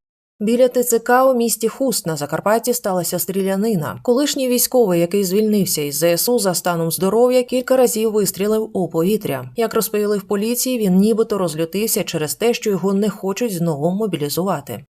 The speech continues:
Держдепартамент С Ш А змінив рекомендації для американців щодо подорожей в Україну, знизивши рівень ризику для дев'яти українських областей: Волинської, Львівської, Закарпатської, Івано-Франківської, Чернівецької, Тернопільської, Рівненської, Хмельницької та Житомирської.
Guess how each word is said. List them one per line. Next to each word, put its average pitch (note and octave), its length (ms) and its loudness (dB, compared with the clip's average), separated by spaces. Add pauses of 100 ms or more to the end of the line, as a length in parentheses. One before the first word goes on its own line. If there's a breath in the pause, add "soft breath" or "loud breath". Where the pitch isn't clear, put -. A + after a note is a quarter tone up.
(380)
Держдепартамент A#3+ 880 2
С - 60 0
Ш B3 180 2
А G#3+ 40 4
змінив F3 380 2
рекомендації F3+ 760 2
для G3+ 140 -2
американців A3+ 720 0
щодо F#3 300 -4
подорожей G3+ 540 0
в F#3+ 60 -2
Україну, E3 600 -2
знизивши A#3 540 0
рівень A#3 360 2
ризику F3+ 440 0
для F#3+ 240 0
дев'яти G#3 500 2
українських C#3+ 640 -6
областей: D3+ 640 -4
Волинської, A3+ 580 2
Львівської, F3+ 460 2
Закарпатської, F#3 800 0
Івано-Франківської, E3 920 -2
Чернівецької, A3 840 0
Тернопільської, E3 840 -2
Рівненської, E3 580 -2
Хмельницької D#3+ 640 -2
та C#3 220 -6
Житомирської. C3+ 800 -8